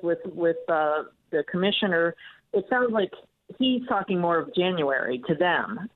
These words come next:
So, and that was the most recent call was last week. So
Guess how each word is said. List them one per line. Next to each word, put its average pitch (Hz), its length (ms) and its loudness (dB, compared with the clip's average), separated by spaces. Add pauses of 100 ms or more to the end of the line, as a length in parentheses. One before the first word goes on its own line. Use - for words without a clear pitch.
(180)
So, 165 220 2
and 160 140 -2
that 185 120 0
was 185 180 -2
the 165 60 0
most 180 300 0
recent 185 260 -2
call 156 200 2
was 143 120 -2
last 151 360 0
week. 151 240 0 (640)
So 170 300 2